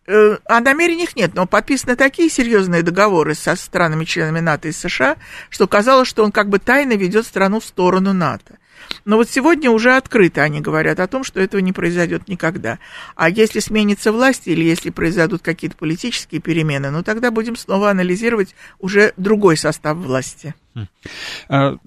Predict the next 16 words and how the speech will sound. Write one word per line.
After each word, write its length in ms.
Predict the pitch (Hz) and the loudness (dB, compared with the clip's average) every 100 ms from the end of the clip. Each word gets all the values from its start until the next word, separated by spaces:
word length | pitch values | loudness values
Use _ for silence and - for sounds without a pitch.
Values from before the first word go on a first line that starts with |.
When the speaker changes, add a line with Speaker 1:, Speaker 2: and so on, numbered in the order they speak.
| - | -6
Speaker 2:
у 60 | 160 | 2
нас 240 | 165 151 | 4 4
около 220 | 135 160 | 4 4
четырёх 420 | - - 156 139 | 4 2 4 4
минут 260 | 147 147 139 | 4 2 2
остаётся. 1000 | 120 - 135 175 202 - 175 165 139 123 - | 0 2 4 4 0 2 6 6 4 2 -6
Присоединяйтесь 720 | - 135 - 123 131 139 123 | -2 -2 0 0 4 4 2
к 60 | - | 0
разговору. 500 | 120 117 123 113 104 | 2 4 4 4 2
Семь 200 | - 127 | 2 2
три 160 | - 160 | 4 4
семь 200 | 139 127 | 2 2
три 160 | 143 | 0
девяносто 460 | 135 123 120 123 110 | 2 0 0 -2 -6
четыре 340 | - 127 120 | -6 0 2
восемь. 360 | 127 156 147 | 2 0 0